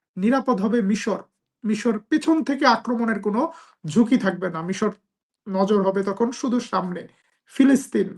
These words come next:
গাজা, জর্ডান। এদিকে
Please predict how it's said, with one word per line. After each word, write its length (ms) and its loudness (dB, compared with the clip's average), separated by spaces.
গাজা, 420 0
জর্ডান। 580 0
এদিকে 400 8